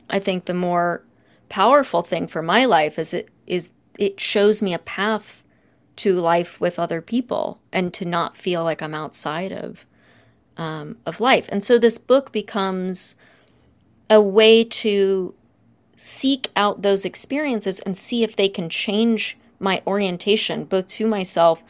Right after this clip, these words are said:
and to other people, with the goal always being that then, if I can shift, I can reflect that back to my son, because that's, that's the real stakes here. I mean, I can live whatever life, but,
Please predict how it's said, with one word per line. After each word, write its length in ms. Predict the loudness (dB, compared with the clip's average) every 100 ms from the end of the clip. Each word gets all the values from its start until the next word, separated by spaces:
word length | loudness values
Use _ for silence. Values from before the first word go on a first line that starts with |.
| -20 -20 _
and 140 | -2 -2
to 140 | -2
other 220 | 0 0 -4
people, 640 | -4 -4 -2 -2 -2 -6 _ 4
with 300 | 6 6 2
the 80 | 4
goal 280 | 6 6 6
always 340 | 2 2 -2
being 400 | -2 0 0 -2
that 220 | -6 0
then, 460 | 4 4 4 0 -6 _ _ _ 0
if 140 | 4
I 100 | 4
can 400 | 2 -2 -2 -2
shift, 380 | -2 0 0 -2
I 60 | -4
can 160 | -4
reflect 420 | -6 0 2 2
that 160 | -2 -4
back 240 | -4 -6 -10
to 100 | -10
my 180 | -8
son, 480 | -6 -6 -6 -8 -14 -18 _ _ -14
because 260 | -8 -6
that's, 540 | -2 -2 -2 -4 -6 -10 _ _ -2
that's 300 | -2 0 -4
the 120 | -4
real 280 | -2 -2 0
stakes 480 | -2 -2 -4 -6 -6
here. 440 | -2 -2 -4 -8 -10
I 60 |
mean, 220 | -8 -8 -2
I 140 | 0
can 180 | 0 0
live 160 | 0 -2
whatever 360 | -2 -2 -2 -4
life, 360 | -2 -4 -6 -2
but, 280 | -2 -2